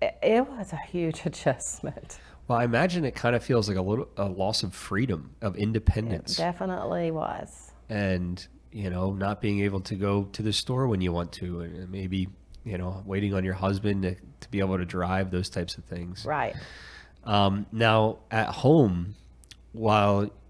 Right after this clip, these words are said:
Speaker 2: <clears throat> when you stopped working at U A B and you're at home expecting, and even after becoming a mother,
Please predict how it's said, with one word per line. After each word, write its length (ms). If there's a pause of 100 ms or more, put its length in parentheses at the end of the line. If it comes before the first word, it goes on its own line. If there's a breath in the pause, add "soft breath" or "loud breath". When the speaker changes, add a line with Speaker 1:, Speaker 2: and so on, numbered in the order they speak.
(680)
Speaker 2:
<clears throat> 20
when 480
you 80
stopped 300
working 240
at 80
U 180
A 80
B 220
and 80
you're 120
at 80
home 260
expecting, 520
and 100
even 280
after 500
becoming 520
a 40
mother, 400